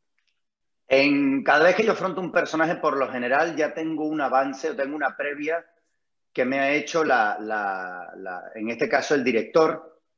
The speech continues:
¿no? Los musicales, por lo general, los ensayos, o sea, la forma de abordar el personaje prácticamente es la misma, ¿eh? A ti te hablan y en general de, de,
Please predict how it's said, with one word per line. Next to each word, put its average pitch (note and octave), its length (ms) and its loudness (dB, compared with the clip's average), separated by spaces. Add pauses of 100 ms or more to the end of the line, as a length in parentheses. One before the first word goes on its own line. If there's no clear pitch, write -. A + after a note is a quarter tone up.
(120)
¿no? B2+ 340 -6 (680)
Los A2+ 180 -8
musicales, B2 440 2
por D3+ 120 4
lo C3+ 140 4
general, C3 480 2
los A#2 240 -2
ensayos, C3+ 500 0
o B2+ 40 0
sea, D#3 120 2
la D#3 120 4
forma A3+ 200 2
de G#3 60 2
abordar D#3+ 300 0
el D#3+ 80 -8
personaje D3+ 380 -4
prácticamente C#3+ 640 -4
es C3 80 -8
la C3 120 -2
misma, A#3 300 -14 (140)
¿eh? - 60 -20 (640)
A B2+ 140 0
ti E3 140 -4
te D#3+ 160 4
hablan D#3+ 440 4
y D3+ 100 -4
en B2 160 -6
general B2+ 480 -4
de, B2 280 -2
de, A2 200 -6